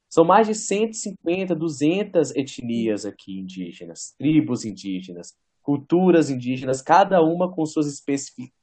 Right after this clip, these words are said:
especificações. Quando a gente também vai pesquisar sobre história da África, a gente escuta como se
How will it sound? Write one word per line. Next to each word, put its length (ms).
especificações. 1600
Quando 120
a 40
gente 120
também 180
vai 160
pesquisar 640
sobre 440
história 400
da 480
África, 560
a 80
gente 140
escuta 380
como 120
se 160